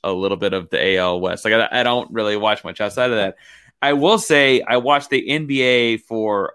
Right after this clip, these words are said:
both on-court and off-court drama year-round. Um, before we get too far into the N B A, there was a lot of off-court drama since the last time you and I talked. <laughs>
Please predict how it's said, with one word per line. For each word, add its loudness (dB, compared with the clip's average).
both -4
on-court -2
and -2
off-court -2
drama -4
year-round. 0
Um, -4
before 2
we 4
get 0
too 0
far 2
into -2
the 0
N -2
B 0
A, 0
there 0
was 2
a 0
lot 0
of -4
off-court -4
drama -2
since -8
the -6
last -2
time -4
you -4
and 0
I 2
talked. -2
<laughs> -20